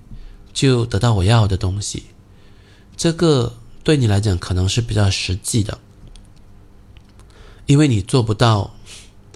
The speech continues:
就不顾别人，就只顾自己，因为你是一个有担当的人。那如果是这种情况的话呢，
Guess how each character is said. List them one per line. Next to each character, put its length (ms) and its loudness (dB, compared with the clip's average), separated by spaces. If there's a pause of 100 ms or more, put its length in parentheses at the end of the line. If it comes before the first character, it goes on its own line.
(480)
就 320 2
不 180 -4
顾 140 0
别 180 4
人， 180 4
就 140 2
只 180 -4
顾 200 0
自 180 -2
己， 280 -10 (840)
因 160 2
为 460 2 (600)
你 120 -2
是 200 -2
一 60 2
个 100 2
有 140 2
担 300 -2
当 220 -2
的 80 -4
人。 200 -8 (1500)
那 100 2
如 100 4
果 120 4
是 120 0
这 140 0
种 160 2
情 260 -6
况 280 0
的 80 0
话 240 0
呢， 260 -2